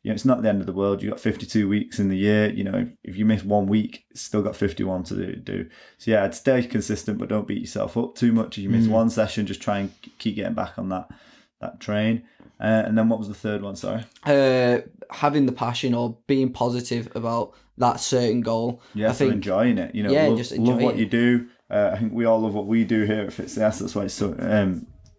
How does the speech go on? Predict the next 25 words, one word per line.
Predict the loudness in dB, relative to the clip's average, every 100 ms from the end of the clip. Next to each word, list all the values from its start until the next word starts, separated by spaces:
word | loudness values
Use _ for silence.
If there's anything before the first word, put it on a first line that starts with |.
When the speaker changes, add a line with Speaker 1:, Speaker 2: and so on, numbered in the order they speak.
| 0
Speaker 1:
like, | 0
I, | 0 -2
I | 0
know | 0
it's | 0
so | -4
positive | -2 2 2 2 0 -2
and | -2
people | -4 -2 -2
love | -4 -2
coming | 0 2
here. | 4 2 0 -6 -20
It's | -8
'cause | -4
we | -2 0
are | -2
so | -2 0 2
passionate | 2 0 0 -4
and | -4
we | -4
absolutely | -6 -6 -6 -6
love | -6
what | -6 -8
we | -4
do. | 0 0